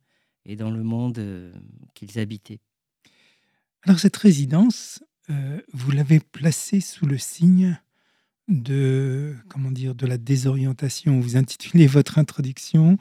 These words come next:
Speaker 2: Une résidence pour se perdre ». Et là, je reviens à trente-six mille choses à faire avant de rejoindre Pérec.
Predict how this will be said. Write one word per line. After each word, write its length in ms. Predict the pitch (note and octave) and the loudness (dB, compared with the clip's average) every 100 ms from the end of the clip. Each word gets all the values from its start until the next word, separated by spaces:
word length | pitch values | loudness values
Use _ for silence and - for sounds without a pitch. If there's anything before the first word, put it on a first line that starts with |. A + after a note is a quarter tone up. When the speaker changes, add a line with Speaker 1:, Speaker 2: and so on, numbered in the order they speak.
| - - _ | -2 -20 _
Speaker 2:
Une 160 | C#3 C3+ | 6 8
résidence 500 | C3 D#3+ D#3 D3 C3+ | 8 6 4 0 -2
pour 160 | - C3+ | -4 -4
se 120 | - | -4
perdre ». 460 | - F#3 G3 D#3 C3 - _ - | 0 6 6 6 2 -10 _ 0
Et 60 | |
là, 140 | D3+ G3+ | 8 8
je 120 | C3 | 8
reviens 400 | B2+ B2 C#3 F#3+ | 4 4 4 4
à 80 | B2+ | 2
trente-six 520 | - D#3 C#3+ - C#3+ | -4 -4 -4 -4 -4
mille 240 | C3+ C#3+ | -2 -2
choses 300 | B2 - E3 | -6 -4 -2
à 60 | C3+ | -2
faire 220 | - D#3 | 0 0
avant 220 | B2+ C#3+ | 0 0
de 100 | C#3+ | -2
rejoindre 460 | B2+ B2 B2 B2+ A#2+ | -2 -4 -2 -6 -6
Pérec. 460 | - F#3+ B3 - | 2 6 6 4